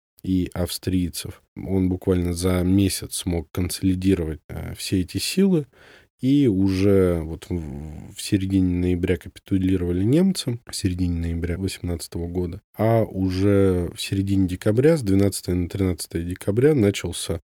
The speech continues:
штурм его силами Киева. Вот это тот самый штурм, который описан в "Белой гвардии". У гетмана не было практически никакой поддержки, он отрекся от власти и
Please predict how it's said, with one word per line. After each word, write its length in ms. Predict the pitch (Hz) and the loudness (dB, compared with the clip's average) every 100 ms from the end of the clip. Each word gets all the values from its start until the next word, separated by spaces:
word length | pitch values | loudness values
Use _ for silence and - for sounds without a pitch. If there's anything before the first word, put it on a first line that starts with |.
| - | -12
штурм 400 | - - 131 113 | -6 2 4 6
его 260 | 92 92 98 | 4 4 2
силами 560 | - - 101 85 82 | 2 0 2 2 -2
Киева. 500 | 78 - 76 - - - | -6 -8 -10 -10 -14 -12
Вот 120 | 92 87 | -6 -4
это 120 | 85 | -4
тот 220 | - 87 | -6 -6
самый 260 | - 82 82 | -4 -4 -6
штурм, 360 | - 151 151 | -2 -2 -2
который 380 | - - 98 90 | -8 -4 0 0
описан 500 | 82 98 - 85 82 - | -2 -8 -8 -8 -10 -10
в 140 | - 85 | -8 0
"Белой 320 | 92 90 85 | 2 2 0
гвардии". 340 | 82 80 80 - 110 - _ _ _ - | -2 -4 -6 -10 -18 -20 _ _ _ -6
У 140 | 90 | -2
гетмана 440 | 117 139 139 98 98 | 2 4 4 2 4
не 160 | 101 | 4
было 200 | 92 85 | 2 0
практически 560 | 82 85 - 95 - - | -4 -6 -4 -6 -4 -2
никакой 480 | 92 95 - 92 82 - _ - | -2 -4 -2 -2 -2 -10 _ -6
поддержки, 580 | 117 131 180 196 - 117 | -4 2 2 2 -2 -2
он 540 | 98 98 92 85 80 - - | 2 2 0 -2 -6 -10 -10
отрекся 500 | 90 - 87 - 87 | -6 -4 -4 -6 -8
от 100 | - | -4
власти 300 | 156 - - | -4 -4 -10
и 160 | 110 | -6